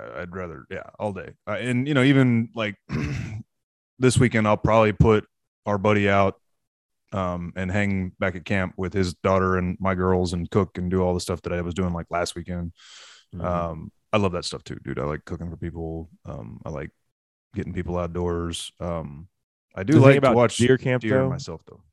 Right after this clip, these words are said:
Speaker 2: is it's a wake up super early, go to bed super late proposition.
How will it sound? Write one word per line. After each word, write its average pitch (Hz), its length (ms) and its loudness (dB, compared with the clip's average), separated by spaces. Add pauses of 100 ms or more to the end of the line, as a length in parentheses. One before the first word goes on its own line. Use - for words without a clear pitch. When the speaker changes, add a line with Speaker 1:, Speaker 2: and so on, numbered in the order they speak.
(760)
Speaker 2:
is 92 720 -2 (320)
it's 98 240 2
a 87 400 2 (400)
wake 101 300 4
up 113 160 6
super 107 260 4
early, 98 260 10
go 90 160 4
to 92 80 8
bed 87 280 2
super - 260 -2
late 82 240 -2 (600)
proposition. 87 640 -4